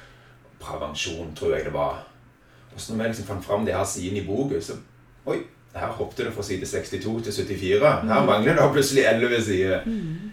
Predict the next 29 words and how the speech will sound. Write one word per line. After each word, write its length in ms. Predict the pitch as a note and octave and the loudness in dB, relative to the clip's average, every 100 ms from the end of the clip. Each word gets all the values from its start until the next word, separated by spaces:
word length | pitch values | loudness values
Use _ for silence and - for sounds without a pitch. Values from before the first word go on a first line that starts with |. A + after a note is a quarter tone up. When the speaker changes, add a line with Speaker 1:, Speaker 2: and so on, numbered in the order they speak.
| - | -12
Speaker 1:
Så 120 | - | 0
det 140 | B2+ C3+ | 2 4
samfunnet 440 | A2+ G2+ B2+ A#2 | 0 -2 -2 0
gjorde, 260 | A2 C3+ C3 | 4 2 2
det 80 | |
var 120 | A2+ A2+ | 2 2
at 40 | |
de 40 | A2 | 2
bare 180 | G#2 G#2 | 2 2
gikk 80 | G2 G#2 | 0 -4
inn 60 | |
fysisk, 680 | - C3 - F3+ - - - - - - | -4 -4 -4 -6 -8 -12 -18 -20 -20 -16
og 60 | - | -12
så 160 | A2 G2+ | -10 -10
bare 240 | F2+ D#2+ F#2+ F#2 | -8 -6 -6 -6
kuttet 300 | F#2+ - F2+ | -10 -6 -6
de 120 | E2 D#2 F#2 | -4 -4 -4
ut 80 | F#2+ D#2+ | -4 -2
alle 200 | D#2+ D#2+ | -2 -2
de 140 | D#2 | -2
sidene 500 | - - D2+ F#2 A2+ | -4 -8 -8 -4 -4
som, 180 | A2 - D2+ C#2+ | -6 -10 -12 -12
som, 360 | - F2 D#2 | -8 -8 -8
eh, 400 | D2 - D#2 - - | -8 -6 -4 -4 0
av 120 | F#2 | 2
en 100 | F#2+ | 2
eller 120 | F#2 | 0
annen 180 | F2 F#2+ | -2 -4
grunn, 560 | E2 E2 D#2+ E2+ D#2+ | -2 -2 -2 -8 -10